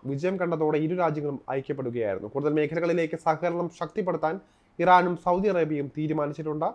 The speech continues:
ഇറാനിൽ നിന്ന് ഇത്തവണ ഹജ്ജിന് തീർത്ഥാടകർ മക്കയിലേക്ക് എത്തിയതും സഹകരണം ശക്തിപ്പെടുത്തിയതിൻ്റെ ഭാഗമായിട്ടാണ് കാണുന്നത്.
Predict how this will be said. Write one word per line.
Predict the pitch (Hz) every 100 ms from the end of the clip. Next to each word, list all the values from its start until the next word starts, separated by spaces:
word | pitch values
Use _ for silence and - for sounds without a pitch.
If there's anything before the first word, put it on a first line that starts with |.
| - _ _ _ -
ഇറാനിൽ | 156 220 285
നിന്ന് | 254 202 196 156
ഇത്തവണ | 165 170 165
ഹജ്ജിന് | 160 151 170 170
തീർത്ഥാടകർ | 160 160 - 175 165 160
മക്കയിലേക്ക് | 156 151 196 190 175 170
എത്തിയതും | 160 202 151 82 - _ _ _ 170
സഹകരണം | 165 180 175 175 165 - _ _
ശക്തിപ്പെടുത്തിയതിൻ്റെ | 202 196 247 208 175 175 156 151 143 147
ഭാഗമായിട്ടാണ് | 151 151 139 135 127 127
കാണുന്നത്. | 120 98 85 - -